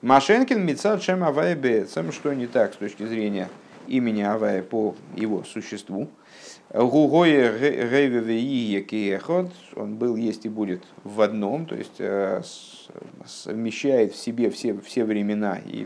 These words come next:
все другие виды множественности, наверное, можно так сказать тоже. «У мимейла мицад гилу и пхиназу эйлом из птейлем бетахлис». Само собой разумеющимся образом,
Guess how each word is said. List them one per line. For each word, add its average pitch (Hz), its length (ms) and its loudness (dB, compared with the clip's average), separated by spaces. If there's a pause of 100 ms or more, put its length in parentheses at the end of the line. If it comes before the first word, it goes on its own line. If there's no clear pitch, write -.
(120)
все - 200 -6
другие 104 380 -4
виды 98 200 -2
множественности, 98 540 -6
наверное, 92 320 -4
можно 87 220 -12
так - 240 -14
сказать - 260 -12
тоже. 175 260 -4 (600)
«У 123 80 2
мимейла 185 520 6
мицад 170 500 6
гилу 175 220 2
и 139 60 4
пхиназу 175 840 -2
эйлом 151 400 2
из 151 140 -2
птейлем 170 540 2
бетахлис». 143 540 0
Само 131 240 -4
собой 139 280 0
разумеющимся 160 640 -4
образом, 190 400 0